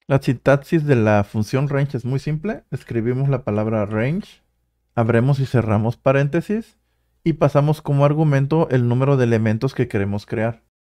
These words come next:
Si quieres, puedes intentar visualizar el resultado de esta expresión haciendo uso de la función print. Abres paréntesis,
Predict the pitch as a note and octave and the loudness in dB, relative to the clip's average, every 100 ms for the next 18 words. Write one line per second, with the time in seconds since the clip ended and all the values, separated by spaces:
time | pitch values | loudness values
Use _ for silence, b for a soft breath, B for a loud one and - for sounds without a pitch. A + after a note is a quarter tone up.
0 | - E3+ - E3+ E3 F#3 - D3+ D3 D3+ | -4 -4 2 4 4 2 0 2 2 2
1 | D#3 D3 C3 B2+ B2+ B2+ C#3 - C3+ C3 | 0 0 -2 0 0 0 -2 -2 -2 -2
2 | - C3+ C3 C3 - A2 C3 C3 A#2+ A2+ | 0 0 0 -4 -6 -4 0 2 2 0
3 | A2+ - B2+ - D#3+ D#3 D#3 C#3+ E3 _ | -2 -2 -6 -4 -2 -2 0 -2 -4 _
4 | _ _ _ _ C3 C3+ B2+ B2+ B2 D3 | _ _ _ _ -6 -2 0 0 0 0
5 | B2+ A#2 A2 G#2+ B2 A#2+ F3 G#3 - _ | 0 -2 -4 -4 -4 -2 0 -2 -4 _
6 | _ _ _ _ _ - B2+ C3 C3 - | _ _ _ _ _ 0 4 4 2 2
7 | D3+ D3+ D3 E3 E3+ G3+ G3+ | 2 2 2 -2 0 -4 -4